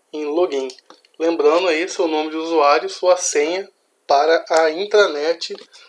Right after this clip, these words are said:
da instituição a qual você está vinculado. Aí ele vai entrar aqui na base de periódicos capes.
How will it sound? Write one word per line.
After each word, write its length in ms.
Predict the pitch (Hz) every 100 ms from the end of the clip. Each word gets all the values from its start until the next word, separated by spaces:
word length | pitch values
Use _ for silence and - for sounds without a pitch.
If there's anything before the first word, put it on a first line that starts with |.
| _ _ _ _
da 240 | 151 160
instituição 720 | 165 - - 196 - 160 165
a 100 | 170
qual 260 | - 147 160
você 440 | 165 - 180 185 -
está 440 | - - 151 151
vinculado. 760 | 147 156 165 196 147 127 123 123 _ _ _ _ _ _ _ _ _ _ - - - _ _ _ _ _ _ _ _ _ _ _ -
Aí 120 | 165
ele 140 | 165 170
vai 180 | 185 196
entrar 320 | 165 151 156
aqui 320 | 151 151 147
na 260 | 170 175 175
base 380 | - 143 156 165
de 80 | 165
periódicos 640 | 170 170 151 151 - -
capes. 640 | - 143 135 - - -